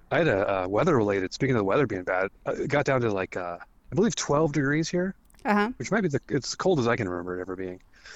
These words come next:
Speaker 1: And I had a, uh, bong in my shed with water in it, and it broke.
Speaker 2: Oh, no! Was it
Speaker 1: It
Speaker 2: a nice
Speaker 1: shattered,
Speaker 2: one?
Speaker 1: and then, and then, no, it was
Speaker 2: Oh.
Speaker 1: homemade. And then a lot of
Speaker 2: <laughs>
Speaker 1: water spilled out, possibly on that bar clock that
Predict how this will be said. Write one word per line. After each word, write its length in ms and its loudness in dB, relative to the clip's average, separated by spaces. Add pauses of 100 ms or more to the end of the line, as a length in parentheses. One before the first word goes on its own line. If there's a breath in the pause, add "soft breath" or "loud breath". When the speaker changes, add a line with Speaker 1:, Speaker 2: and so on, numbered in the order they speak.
(720 loud breath)
Speaker 1:
And 120 2
I 40 2
had 160 2
a, 180 4
uh, 140 0
bong 400 2
in 80 0
my 120 -4
shed 380 0
with 120 -8
water 340 2
in 80 -4
it, 40 -6
and 80 -6
it 80 -4 (100)
broke. 460 2
Speaker 2:
Oh, 160 2
no! 340 2
Was 180 -2
it 80 2
Speaker 1:
It 80 -2
Speaker 2:
a 40 -2
nice 140 2
Speaker 1:
shattered, 340 4
Speaker 2:
one? 120 6
Speaker 1:
and 120 4
then, 60 -2 (340)
and 100 4
then, 140 2
no, 260 0 (100)
it 80 2
was 180 2
Speaker 2:
Oh. 40 -2
Speaker 1:
homemade. 400 -2
And 120 4
then 120 4
a 40 4
lot 220 6
of 280 0
Speaker 2:
<laughs> 0 -
Speaker 1:
water 400 4 (120)
spilled 320 0
out, 180 0 (160)
possibly 500 2
on 220 2
that 280 -2
bar 480 2 (160)
clock 460 -2
that 180 0